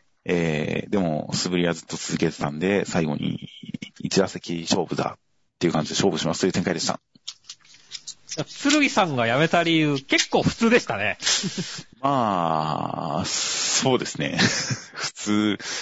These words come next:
Speaker 1: でしたね。
Speaker 2: いやー、てっきりね、なんか先週なんかはね、ウサギのシャルロットが関係してるんじゃないかとか、隣のトナリ君が関係してるんじゃないかみたいな話をいろいろしましたけどもっていう。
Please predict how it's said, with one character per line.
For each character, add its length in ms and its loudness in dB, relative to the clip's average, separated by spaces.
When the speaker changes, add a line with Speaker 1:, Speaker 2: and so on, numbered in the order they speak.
Speaker 1:
で 120 2
し 80 2
た 100 0
ね。 220 -14
Speaker 2:
い 40 -2
や 60 4
ー、 160 4
て 100 -2
っ 20 -2
き 220 -2
り 100 6
ね、 240 4
な 100 2
ん 40 -6
か 260 2
先 220 0
週 280 0
な 120 2
ん 60 -6
か 120 0
は 100 2
ね、 300 0
ウ 60 -4
サ 140 -2
ギ 80 -2
の 80 2
シ 120 -4
ャ 60 2
ル 80 0
ロ 80 2
ッ 60 -8
ト 100 -4
が 100 -2
関 160 -2
係 160 2
し 80 -2
て 80 2
る 60 4
ん 20 -8
じ 80 0
ゃ 20 4
な 60 2
い 60 -2
か 80 0
と 60 -6
か、 100 -4
隣 300 0
の 100 0
ト 100 -2
ナ 80 6
リ 80 0
君 180 -6
が 240 -2
関 160 -4
係 160 2
し 40 -4
て 60 4
る 60 4
ん 20 2
じ 40 4
ゃ 20 6
な 20 6
い 40 -2
か 60 -2
み 60 -6
た 60 -4
い 20 0
な 40 -4
話 160 -4
を 40 -2
い 40 2
ろ 60 6
い 40 8
ろ 60 6
し 120 -2
ま 80 4
し 40 -4
た 100 0
け 80 -4
ど 60 -8
も 60 -12
っ 40 -16
て 80 -10
い 80 -10
う。 180 -18